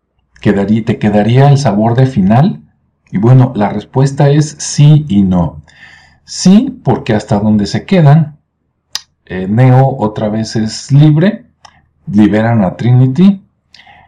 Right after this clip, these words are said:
Este, de hecho, Trinity, casi al final de la película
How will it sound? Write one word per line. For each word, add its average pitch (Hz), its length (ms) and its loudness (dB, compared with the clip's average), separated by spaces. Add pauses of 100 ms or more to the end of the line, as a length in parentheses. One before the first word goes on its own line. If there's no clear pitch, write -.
(140)
Este, 92 420 -6
de 87 680 -4
hecho, 139 560 0 (1500)
Trinity, 147 760 2 (1900)
casi 131 300 0
al 139 100 2
final 113 300 0
de 127 80 2
la 127 160 0
película 139 680 0